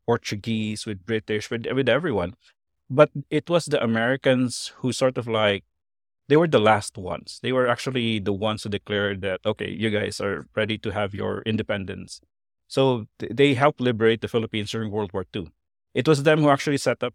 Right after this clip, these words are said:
a proper education system. So everything, of course, was taught in English.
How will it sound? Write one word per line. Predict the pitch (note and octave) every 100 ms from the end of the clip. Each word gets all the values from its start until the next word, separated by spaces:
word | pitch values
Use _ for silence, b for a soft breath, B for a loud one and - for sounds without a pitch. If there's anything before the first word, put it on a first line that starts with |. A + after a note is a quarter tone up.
| -
a | -
proper | - A#2 - A#2+
education | - A2+ G#2 A#2 - G2
system. | - - - C#2 _ _ _ _ _
So | -
everything, | C3 D#3 F3 D3+
of | A#2+
course, | C3 -
was | A2+
taught | A2+ A2+
in | G2
English. | E2 G2 D#2+ -